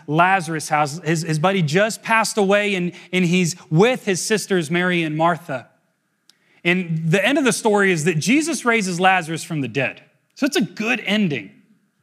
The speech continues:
But he sees that Mary and Martha are weeping. He sees that Mary and Martha are, are distraught.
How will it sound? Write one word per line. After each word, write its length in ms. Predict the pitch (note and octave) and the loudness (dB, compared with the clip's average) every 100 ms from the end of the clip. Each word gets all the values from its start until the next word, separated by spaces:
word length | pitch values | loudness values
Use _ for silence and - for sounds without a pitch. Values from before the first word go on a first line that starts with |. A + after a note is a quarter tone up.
| _ _ _ - | _ _ _ -14
But 220 | - - _ _ _ _ _ _ | -12 -12 _ _ _ _ _ _
he 100 | C3 | -14
sees 500 | - - E3+ D3 A#2 | -12 -10 -8 -8 -10
that 140 | A#2+ | -16
Mary 220 | C3 C#3+ B2 | -14 -12 -10
and 100 | A#2+ | -10
Martha 300 | B2 A#2+ A2 | -12 -18 -20
are 80 | G2+ | -20
weeping. 440 | G#2+ B2 _ - _ _ _ _ - - - | -20 -20 _ -20 _ _ _ _ -20 -18 -8
He 100 | D3 | -6
sees 300 | - G3 D3+ | -2 -2 -4
that 160 | C#3+ | -6
Mary 240 | D3 E3 D#3 | -6 -4 -4
and 100 | C#3 | -4
Martha 400 | D#3 C#3+ C#3 C3 | -6 -10 -14 -16
are, 240 | B2+ A#2 - _ | -16 -18 -20 _
are 100 | B2+ | -14
distraught. 880 | A#2 A#2 - - - - - - - | -14 -12 -12 -12 -16 -20 -20 -20 -20